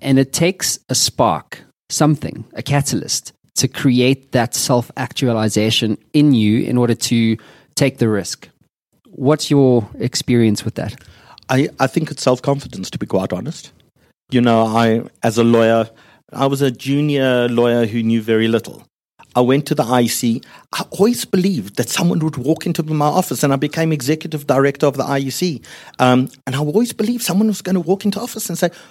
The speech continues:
Speaker 2: "Oh my goodness, we've made a terrible mistake. He's a guy in his twenties. What on earth does he know? He's responsible for div-, delivering an election. The country's dependent on him.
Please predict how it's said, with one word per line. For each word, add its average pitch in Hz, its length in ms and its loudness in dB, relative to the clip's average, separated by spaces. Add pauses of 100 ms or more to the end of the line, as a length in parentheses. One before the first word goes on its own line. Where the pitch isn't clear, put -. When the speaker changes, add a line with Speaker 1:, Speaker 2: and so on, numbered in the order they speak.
(140)
Speaker 2:
"Oh 208 60 0
my 208 160 0
goodness, 247 360 -2
we've 196 160 -2
made 196 240 0
a 214 60 -2
terrible 226 460 -2
mistake. 220 540 -2 (260)
He's 214 180 -2
a 214 60 0
guy 233 300 0
in 254 120 2
his 240 140 -2
twenties. 240 480 -2
What 196 200 2
on 240 120 0
earth 240 300 -2
does 226 180 -2
he 226 100 0
know? 240 260 2 (160)
He's 185 220 -2
responsible 220 640 0
for 214 120 -2
div-, 202 380 -2 (100)
delivering 208 480 2
an 220 120 2
election. 220 500 2 (200)
The 165 80 2
country's 240 420 -2
dependent 254 440 -2
on 247 120 0
him. 202 180 2